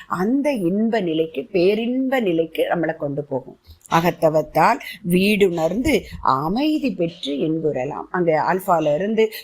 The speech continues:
பீட்டால இருந்து ஆல்பாக்கு வந்து, அடுத்தது தீட்டா, டெல்டா என்று மனம் அந்த, அந்த அறிதுயில் நிலைன்னு சொல்லுவாங்க இல்லைங்களா,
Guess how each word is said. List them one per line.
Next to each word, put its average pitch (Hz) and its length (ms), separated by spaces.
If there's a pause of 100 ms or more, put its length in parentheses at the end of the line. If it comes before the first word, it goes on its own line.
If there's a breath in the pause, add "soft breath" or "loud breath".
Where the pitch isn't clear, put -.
(100)
பீட்டால 160 640
இருந்து 214 380
ஆல்பாக்கு 165 560
வந்து, 220 340 (160 loud breath)
அடுத்தது 170 520
தீட்டா, 185 540
டெல்டா 175 560
என்று 151 280
மனம் 180 400 (160 loud breath)
அந்த, 185 440 (640)
அந்த 170 280
அறிதுயில் 226 840
நிலைன்னு 170 420
சொல்லுவாங்க 143 500
இல்லைங்களா, 202 300